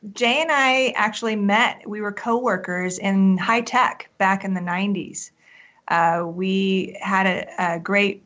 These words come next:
foray in working in the high tech industry for probably about a dozen years. Uh, before we, uh, branched off, we got engaged and immediately started a business together.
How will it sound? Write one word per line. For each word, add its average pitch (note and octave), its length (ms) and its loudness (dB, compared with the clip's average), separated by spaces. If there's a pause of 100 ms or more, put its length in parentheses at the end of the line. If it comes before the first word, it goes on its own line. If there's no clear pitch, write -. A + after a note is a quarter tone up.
foray F#3+ 640 2
in F3+ 420 -2 (180)
working G3+ 300 -2
in G3 100 2
the F#3 80 4
high F#3+ 160 4
tech F#3+ 260 0
industry F#3 380 0
for F#3 160 -2
probably F#3+ 260 2
about F3+ 180 2
a E3+ 60 -2
dozen F3+ 420 -2
years. F3+ 580 0 (520)
Uh, F#3 200 2
before G3 500 0
we, F#3+ 340 2
uh, F3+ 200 2
branched G3 500 -2
off, G3 420 4
we F#3+ 120 -2
got F3+ 280 0
engaged F#3 640 -4
and F3+ 380 -4 (260)
immediately A3 560 4
started G3+ 380 2
a F#3+ 60 2
business G3 400 0
together. F#3+ 580 2